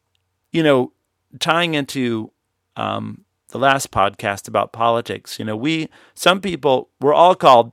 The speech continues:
to play a role in politics 'cause politics has to do with government, and every person has to govern them, govern themselves, and then govern their home, and then play a role in the government of their community, their state, their nation. It just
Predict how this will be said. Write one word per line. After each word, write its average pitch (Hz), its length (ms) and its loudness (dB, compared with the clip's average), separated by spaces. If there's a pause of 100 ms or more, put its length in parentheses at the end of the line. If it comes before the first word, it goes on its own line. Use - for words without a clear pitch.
(100)
to 120 100 -10
play 120 220 -2
a 117 60 0
role 113 240 0
in 110 80 -8
politics 107 560 -4
'cause - 180 -16
politics 135 540 -4
has 113 180 -4
to 117 100 -12
do 104 100 -10
with 101 160 -14
government, 147 500 0 (480)
and 113 100 -8
every 139 260 -2
person 131 460 -2
has 117 180 -4
to 110 100 -10
govern 110 300 -4
them, 104 220 -10 (160)
govern 143 360 2
themselves, 131 680 -2 (340)
and 120 160 -6
then 107 120 -4
govern 127 380 0
their 107 160 -4
home, 143 480 0 (300)
and 117 140 -6
then 123 260 -2 (320)
play 139 280 0
a 127 120 -4
role 131 460 4
in 131 160 -6
the 113 80 -8
government 127 800 -4 (100)
of 123 160 -6
their 110 140 -8
community, 139 680 -8 (200)
their 107 120 -10
state, 135 500 -4
their 113 120 -8
nation. 127 460 -6
It 123 100 -14
just - 340 -4